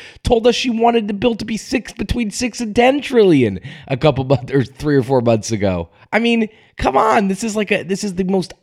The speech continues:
obvious end to this. And I, I, I think the most difficult thing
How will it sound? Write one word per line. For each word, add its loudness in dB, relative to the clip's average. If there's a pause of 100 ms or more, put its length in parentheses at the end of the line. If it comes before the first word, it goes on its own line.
(120)
obvious -2 (220)
end 0
to 2
this. -4 (400)
And -4 (200)
I, -12 (100)
I, -16 (200)
I -8
think -10
the -14
most -10
difficult -4
thing 0